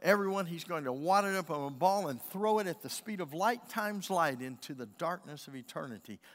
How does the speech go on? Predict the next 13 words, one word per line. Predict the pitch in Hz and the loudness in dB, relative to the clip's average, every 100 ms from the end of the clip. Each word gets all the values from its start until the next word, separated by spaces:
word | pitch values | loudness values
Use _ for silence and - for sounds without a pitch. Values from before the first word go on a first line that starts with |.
| _ | _
further | - - 180 139 107 - - _ - | -12 -6 -6 -6 -12 -14 -20 _ -20
and | - | -20
further | - 147 131 107 95 _ - _ | -16 -14 -14 -16 -20 _ -20 _
and | 107 98 | -20 -20
further | - - 160 117 107 | -14 -8 -8 -8 -14
away | 110 117 127 | -12 -10 -10
from | - 117 | -10 -12
the | 107 | -12
presence | - 127 117 113 - | -12 -12 -12 -14 -16
of | 107 104 | -18 -14
God. | 131 123 101 - - - | -8 -6 -6 -10 -20 -14
And | 110 117 117 | -10 -8 -4
we | 151 165 107 | -4 -4 -6